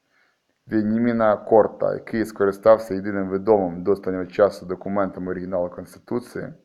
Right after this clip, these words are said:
у скороченій редакції, фактично екстракт з неї,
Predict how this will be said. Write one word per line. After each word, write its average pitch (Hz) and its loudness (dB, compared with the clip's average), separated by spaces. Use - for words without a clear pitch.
у 110 -2
скороченій 110 2
редакції, 104 0
фактично - -6
екстракт 104 0
з 92 -8
неї, 87 -6